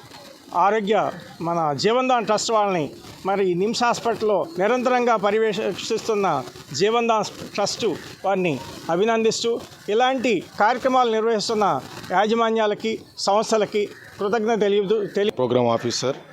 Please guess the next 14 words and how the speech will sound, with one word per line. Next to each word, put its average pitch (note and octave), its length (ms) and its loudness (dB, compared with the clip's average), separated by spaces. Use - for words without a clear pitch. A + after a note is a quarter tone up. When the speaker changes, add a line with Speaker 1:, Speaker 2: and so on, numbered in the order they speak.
Speaker 2:
ఆ, G#2 40 -6
గౌరవనీయులు G#2 800 0
మద్దినేని A#2+ 420 0
సుధాకర్ A#2 340 0
గారికి, A2+ 380 0
మెడికల్ B2+ 240 0
ఆఫీసర్, C3+ 460 0
గవర్నమెంట్ B2 320 0
ఆఫీస్, A#2 280 0
హాస్పిటల్ B2 420 -2
మంగళగిరి A#2+ 480 0
మేడం A#2+ 300 0
గారికి, A#2 340 -2
మరియు B2 420 2